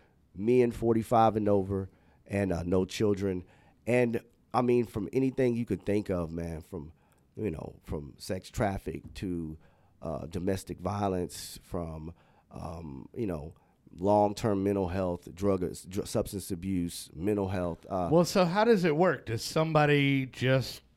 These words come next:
Speaker 2: I mean, magically show up at the door, or
Speaker 1: Yeah,
Speaker 2: do
Speaker 1: yeah,
Speaker 2: you,
Speaker 1: yeah.
Speaker 2: or how do, how does it work?
Speaker 1: So we, we, we do our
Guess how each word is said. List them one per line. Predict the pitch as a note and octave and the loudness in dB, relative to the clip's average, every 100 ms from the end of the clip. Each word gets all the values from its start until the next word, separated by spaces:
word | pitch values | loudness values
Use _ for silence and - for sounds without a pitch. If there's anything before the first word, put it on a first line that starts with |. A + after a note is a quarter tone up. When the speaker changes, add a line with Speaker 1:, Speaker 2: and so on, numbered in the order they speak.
| _ A#2 | _ -10
Speaker 2:
I | A#2 | -6
mean, | B2 A#2 G2+ F#2+ | -4 -6 -10 -8
magically | G2+ A2 A2 A#2+ A#2 A2 | -2 -2 -2 -4 -4 0
show | C#3 C3 | 4 4
up | C3+ | 2
at | C3+ | -2
the | B2+ | -4
door, | A#2 C3 D3 G#3+ B3 C#4 | -4 4 6 6 6 4
or | E3 D#3+ D3 | 8 8 8
Speaker 1:
Yeah, | |
Speaker 2:
do | B2+ | 4
Speaker 1:
yeah, | B2+ B2 | 0 2
Speaker 2:
you, | C#3 | 4
Speaker 1:
yeah. | D3+ D#3+ | 6 6
Speaker 2:
or | D3+ C3+ | 6 4
how | A#2+ B2 E3 | 2 4 4
do, | E3+ | 4
how | C#3+ F#3 | 2 2
does | F#3 | 2
it | D#3+ C#3+ | 0 4
work? | F3+ - | 4 2
Speaker 1:
So | D3+ | 0
we, | C#3 F3+ G3 | 0 -2 -4
we, | D#3+ F#3+ G3+ | -6 -6 -6
we | F3 F3+ | -6 -8
do | E3+ G3 F3+ | -6 -2 2
our | D3+ | 2